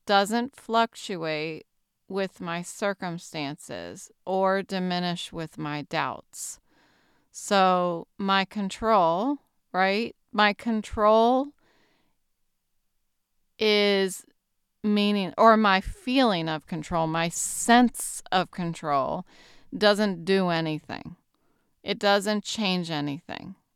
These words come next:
All it does is change what's going on inside of me and cause more pressure.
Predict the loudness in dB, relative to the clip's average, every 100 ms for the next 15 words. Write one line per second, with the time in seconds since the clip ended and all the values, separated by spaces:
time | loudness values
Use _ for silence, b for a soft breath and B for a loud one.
0 | _ 8 8 6 2 -2 -2 -8 -8 -4
1 | -2 -2 -6 -8 -4 -2 -2 -2 -4 -6
2 | -4 -2 -2 -4 -8 -6 -6 -8 -12 -6
3 | -4 -4 2 6 6 4 -2 -6 -2 -2
4 | -2 -6 -4 -4 -4 -12 -14 -16